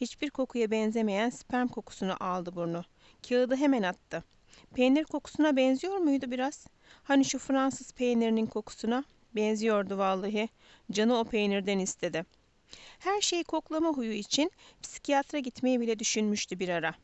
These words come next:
Sonra bunun hiç kimseye bir zararı olmadığına, tabii kendine de, karar verdi ve vazgeçti. Kokluyordu işte. Belki de yaşamının koku duyusu yönlendiriyordu. Sebebini bilmediği halde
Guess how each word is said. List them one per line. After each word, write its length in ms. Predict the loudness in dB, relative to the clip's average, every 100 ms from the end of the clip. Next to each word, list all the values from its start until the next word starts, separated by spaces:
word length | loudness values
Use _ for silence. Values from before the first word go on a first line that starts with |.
| _ -20 -14
Sonra 380 | 0 2 2 2
bunun 240 | 2 0 -2
hiç 180 | -4
kimseye 480 | -2 -4 -2 -4 -2
bir 100 | -2
zararı 460 | -2 0 2 0 0
olmadığına, 680 | 0 0 -2 -2 -2 -2 -4 _ _ -6
tabii 260 | -4 -4 -6
kendine 600 | 0 0 0 0 -2 0
de, 180 | -2 -4 -18 -20 _
karar 400 | 2 4 4 4
verdi 360 | 4 4 2 0
ve 140 | 2
vazgeçti. 640 | 2 2 -2 -6 -4 -6 -10 _ _ _ -4
Kokluyordu 600 | -2 -2 0 2 2 0
işte. 360 | -2 -2 -4 -8 -14 -20 -20 -6
Belki 320 | -2 -2 -2
de 60 | -2
yaşamının 480 | 0 2 2 0 0
koku 300 | -4 -6 -6
duyusu 280 | -6 -6
yönlendiriyordu. 1000 | -2 -2 0 -2 -2 -4 -4 -4 -4 -8 -10 _ _ -20 -20 -14
Sebebini 600 | -4 -2 -2 0 0 0
bilmediği 500 | 2 2 2 0 -2
halde 480 | 0 -2 0 -2